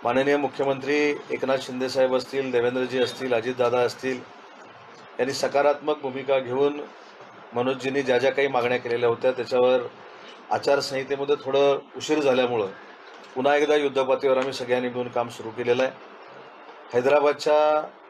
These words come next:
गॅजेटच्या बाबतीमध्ये आताच त्यांचा आणि शंभूराज देसाईंची देखील चर्चा झाली.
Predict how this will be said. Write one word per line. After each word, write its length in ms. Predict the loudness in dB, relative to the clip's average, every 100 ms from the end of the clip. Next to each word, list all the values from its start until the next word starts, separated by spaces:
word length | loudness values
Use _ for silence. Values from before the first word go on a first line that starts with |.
| -2
गॅजेटच्या 480 | 0 2 0 2 2
बाबतीमध्ये 720 | 2 0 -6 0 2 2 0 -10 -20 -20 -18 -8
आताच 320 | 0 0 2
त्यांचा 320 | -2 0 0
आणि 180 | 0 0
शंभूराज 360 | -4 -2 2 2
देसाईंची 420 | 0 -4 -6 -6
देखील 260 | -8 -8 -4
चर्चा 260 | -4 -2
झाली. 240 | 0 0